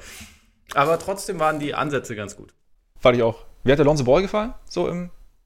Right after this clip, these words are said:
Speaker 2: Kontext?
Speaker 1: Auch das ist so ein Punkt, wo ich mich ein bisschen über Webber aufgeregt habe, weil er die ganze Zeit so geredet hat, als würde Lonzo Ball jetzt hier gerade irgendwie die Mega-Leistung zeigen. Und eigentlich war das, finde ich, so ein klassisches Lonzo Ball-Spiel mit halt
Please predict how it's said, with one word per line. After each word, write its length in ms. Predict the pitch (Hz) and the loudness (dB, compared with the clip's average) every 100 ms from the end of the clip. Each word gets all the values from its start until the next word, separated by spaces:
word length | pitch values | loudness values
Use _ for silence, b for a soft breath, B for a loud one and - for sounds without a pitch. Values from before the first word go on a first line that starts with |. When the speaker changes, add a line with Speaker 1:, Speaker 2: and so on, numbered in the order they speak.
| _ _ _ _ _ _ _ _ - | _ _ _ _ _ _ _ _ 0
Speaker 2:
Kontext? 460 | 151 151 - - | 2 2 -2 -2
Speaker 1:
Auch 140 | 135 - | -4 0
das 200 | 139 139 | 0 0
ist 120 | 127 | -4
so 100 | 131 | -4
ein 120 | 123 | -4
Punkt, 280 | 123 120 117 | -4 -6 -6
wo 80 | 110 | -6
ich 80 | |
mich 140 | 107 104 | -6 -8
ein 80 | 104 | -6
bisschen 260 | 104 110 | -8 -8
über 180 | 101 98 | -6 -4
Webber 280 | 101 101 104 | -2 -2 -4
aufgeregt 480 | 107 - 107 - 110 | -8 -14 -20 -20 -20
habe, 120 | 104 | -12
weil 140 | 107 | -6
er 260 | - 110 110 | 0 2 0
die 160 | 101 | -2
ganze 240 | 110 110 101 | -6 -6 -4
Zeit 180 | 110 104 | -6 -6
so 80 | |
geredet 380 | 101 98 104 104 | -8 -4 -4 -2
hat, 140 | 104 - | -4 -6
als 200 | 85 - | -10 -8
würde 480 | 98 101 98 95 - _ _ | -4 -4 -4 -8 -16 _ _
Lonzo 360 | 107 104 101 101 | -8 -6 -6 -8
Ball 280 | 98 98 101 | -2 0 0
jetzt 160 | 95 | -4
hier 160 | - 101 | -6 -6
gerade 280 | 98 98 98 | -4 -4 -2
irgendwie 360 | 95 95 - 98 _ - | -4 -6 -12 -18 _ -12
die 60 | |
Mega-Leistung 1000 | 101 98 107 107 98 98 - 104 98 98 95 | -8 -4 4 4 6 2 0 -8 -8 -10 -4
zeigen. 300 | 101 101 104 | 0 2 2
Und 100 | 101 | 0
eigentlich 360 | 101 104 101 | 0 -2 0
war 100 | 104 | 2
das, 160 | 104 - | 2 0
finde 180 | 110 104 | -4 -6
ich, 80 | |
so 120 | - 101 | -6 -6
ein 120 | 101 | -4
klassisches 720 | - 107 107 - 92 - - | 0 0 0 -6 -8 -10 -6
Lonzo 260 | - 107 104 | 0 0 2
Ball-Spiel 440 | 101 120 - 107 | 2 2 2 -6
mit 180 | 98 101 | -6 -2
halt 220 | 101 98 | 0 0